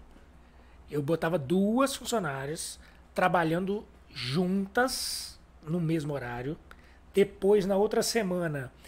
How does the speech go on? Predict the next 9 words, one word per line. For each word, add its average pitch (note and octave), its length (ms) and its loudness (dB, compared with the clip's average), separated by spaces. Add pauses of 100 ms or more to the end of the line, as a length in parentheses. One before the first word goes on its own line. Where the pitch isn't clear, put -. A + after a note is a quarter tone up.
(280)
uma B3 260 2
de G3 120 -2
manhã, G#3 300 2
outra G#3 220 0
de E3 120 -6
tarde. C#3+ 580 -4 (300)
Depois G3 380 2
inves-, G3 480 -2
invertia. F3+ 880 -2